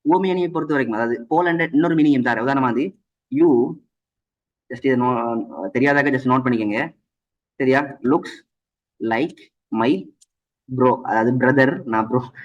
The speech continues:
ஓகே, you looks like my brother. எப்படின்னா வந்து நீங்க எந்த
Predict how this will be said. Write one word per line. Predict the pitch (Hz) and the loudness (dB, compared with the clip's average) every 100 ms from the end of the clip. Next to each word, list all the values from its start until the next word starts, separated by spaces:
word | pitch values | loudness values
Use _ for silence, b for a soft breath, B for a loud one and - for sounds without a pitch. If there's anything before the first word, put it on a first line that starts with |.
| - | -4
ஓகே, | 135 139 151 B _ 139 | 0 0 -2 B _ -2
you | 202 160 143 143 - _ _ _ - | 2 4 4 0 -10 _ _ _ -2
looks | 143 - - - _ _ _ _ _ _ - | 0 0 -4 -20 _ _ _ _ _ _ -4
like | 123 123 147 156 - _ - | 0 0 0 -4 -14 _ -6
my | 117 135 160 - 127 | -2 -2 -4 -10 -6
brother. | 127 120 104 - _ - | -2 -2 -4 -10 _ -8
எப்படின்னா | 123 147 | 0 2
வந்து | 135 151 202 | 4 2 -2
நீங்க | - 135 143 151 294 _ _ _ | -2 2 2 2 -4 _ _ _
எந்த | 107 123 156 220 | -4 -2 -2 -4